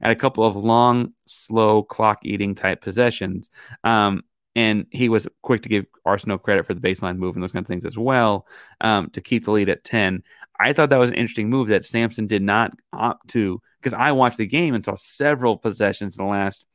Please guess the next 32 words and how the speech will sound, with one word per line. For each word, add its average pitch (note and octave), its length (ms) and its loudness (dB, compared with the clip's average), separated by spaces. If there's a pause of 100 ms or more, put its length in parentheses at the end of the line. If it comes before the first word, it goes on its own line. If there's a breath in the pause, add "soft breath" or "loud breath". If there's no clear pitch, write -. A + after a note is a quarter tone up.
(140)
seven G2+ 380 -2
minutes C3+ 400 2 (320 soft breath)
that A#2 160 0
Houston A#2+ 260 0
appeared D#3 460 2
to A2 280 2 (220 soft breath)
say, A2 220 2
"We're A2+ 120 0
gonna B2 140 2
use A#2 140 2
the G#2 100 -2
entire G#2+ 640 0 (240 soft breath)
thirty G#2+ 200 2
seconds G#2 340 -4
of - 20 -14
the G2+ 80 -2
shot G2+ 260 0
clock - 240 -4
and F#2+ 100 -6
see F#2 140 -6
what - 140 -6
happens." F#2 540 -2 (260 soft breath)
And B2 160 2
that C#3+ 100 4
was C3+ 100 0
not D3 140 4
what C3+ 120 -2
Sampson D3 340 0
actually A#2 380 0
wanted, G#2 600 -2 (320 soft breath)
um, G#2+ 380 2
which, A#2+ 400 0